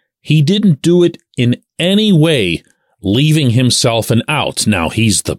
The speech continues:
boss, kind of, and he can change his mind, but I don't think you're gonna Wally Pipp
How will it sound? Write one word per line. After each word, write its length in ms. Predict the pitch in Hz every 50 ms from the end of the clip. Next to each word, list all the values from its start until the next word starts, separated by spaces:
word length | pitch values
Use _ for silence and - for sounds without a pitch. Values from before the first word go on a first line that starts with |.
| _ -
boss, 920 | 85 98 151 190 190 151 120 123 147 175 - - - - - - - - _ _ _ _ _ _ _ -
kind 380 | - - 78 90 101 92 67
of, 360 | 71 87 104 127 135 - - - _ _ _ _ _ _ _ _ _ _ _ _ _ _ _ _ _
and 280 | - 110 107 98 90 80
he 280 | - - 120 107 82 - _
can 800 | - - - 131 147 185 220 214 151 95 85 95 107 123 135 - _ _ _ _
change 500 | - - - 127 120 110 110 107 95 -
his 220 | - 101 82 73 76
mind, 680 | 78 98 143 190 208 160 101 82 92 123 143 123 117 - _ _ _ _ _ _ _ _ _ _ _ _ _ _ _ _ _
but 140 | - 117 123
I 140 | 135 160 190
don't 260 | 233 220 214 196 -
think 320 | - - 165 185 160 -
you're 180 | - 151 165 170
gonna 440 | 143 - 139 143 160 156 143 120 110 - _ _ _ _ _ - -
Wally 420 | - 98 104 117 151 175 180 156 120
Pipp 500 | - - - - 233 196 - - -